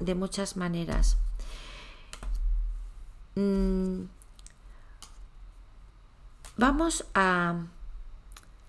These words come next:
a poner cosas en claro.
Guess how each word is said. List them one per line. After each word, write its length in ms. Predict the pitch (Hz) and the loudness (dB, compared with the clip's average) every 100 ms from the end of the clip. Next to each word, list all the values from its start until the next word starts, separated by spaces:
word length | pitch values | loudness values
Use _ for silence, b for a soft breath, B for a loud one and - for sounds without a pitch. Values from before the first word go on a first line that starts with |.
| - - - - - - - - - - | -16 -14 -14 -16 -18 -18 -18 -18 -16 4
a 140 | 196 | 4
poner 340 | 220 233 302 302 | 8 8 8 6
cosas 360 | 285 277 277 | 2 2 2
en 120 | 240 190 | 0 0
claro. 460 | 160 151 - - | -4 8 12 12